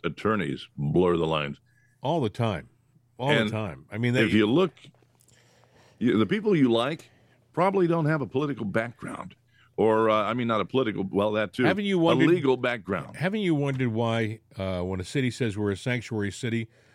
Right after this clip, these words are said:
Speaker 2: why, uh, uh, a president hasn't said, uh, "That doesn't make any difference. They're,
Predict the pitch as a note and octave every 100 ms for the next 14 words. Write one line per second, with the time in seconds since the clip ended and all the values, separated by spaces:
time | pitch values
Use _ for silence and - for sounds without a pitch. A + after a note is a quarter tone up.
0 | _ - G2+ G#2 G2+ F#2+ F#2+ F2+ F2+ F#2
1 | F#2+ - B2 A2+ A2+ A2 G2 G#2 - G2
2 | - A2 F#2+ - _ _ _ _ G2 G2
3 | F#2+ F#2+ B2 A#2 G#2+ G#2 G2+ G2+ F#2+ G2+
4 | F#2+ - - G#2 G2